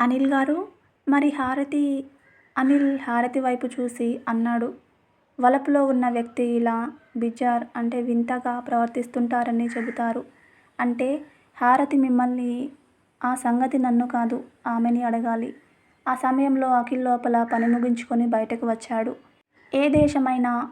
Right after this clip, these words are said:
ఎంత పెద్ద ఉద్యోగాలు చేసినా మన దేశవాసికి కొన్ని కట్టుబాట్లు ఉంటాయి. మన భోజన కట్టుబాట్లు చూడండి. ఒక సమయం, ఒక స్థలం మనకి అలవాటు. కోక్ తాగుతూ బర్గర్ తిన్నా మనం లంచ్ చేయలేదని అంటాం.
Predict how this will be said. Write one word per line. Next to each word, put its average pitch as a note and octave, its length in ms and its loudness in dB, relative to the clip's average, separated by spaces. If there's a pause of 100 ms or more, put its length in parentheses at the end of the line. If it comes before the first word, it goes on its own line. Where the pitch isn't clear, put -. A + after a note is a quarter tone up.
ఎంత B3+ 300 -2
పెద్ద B3 180 -2
ఉద్యోగాలు B3+ 580 0
చేసినా A#3 560 -4 (180)
మన B3 140 0
దేశవాసికి B3 720 -2
కొన్ని A#3 280 0
కట్టుబాట్లు A#3 560 0
ఉంటాయి. A3+ 460 -4 (560)
మన B3 160 2
భోజన A#3+ 380 0
కట్టుబాట్లు A#3+ 680 0
చూడండి. A#3 400 0 (460)
ఒక C#4 180 0
సమయం, B3+ 580 -2 (140)
ఒక A#3 140 0
స్థలం A#3 580 -4 (100)
మనకి A#3 260 -4
అలవాటు. A3+ 460 -4 (560)
కోక్ C4+ 320 0
తాగుతూ A#3+ 400 0
బర్గర్ A#3 420 0
తిన్నా A#3 480 -2 (400)
మనం C4 220 4
లంచ్ B3 400 -2
చేయలేదని A#3 580 0
అంటాం. A3+ 380 -6